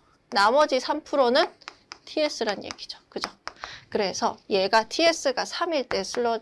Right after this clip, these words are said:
이제 슬러지 양은 백이 되는 거예요. 자, 그렇게 해서 이제 계산을 했더니 얼마?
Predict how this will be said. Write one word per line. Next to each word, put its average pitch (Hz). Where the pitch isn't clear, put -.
이제 196
슬러지 277
양은 156
백이 254
되는 240
거예요. -
자, 262
그렇게 269
해서 269
이제 208
계산을 220
했더니 214
얼마? 226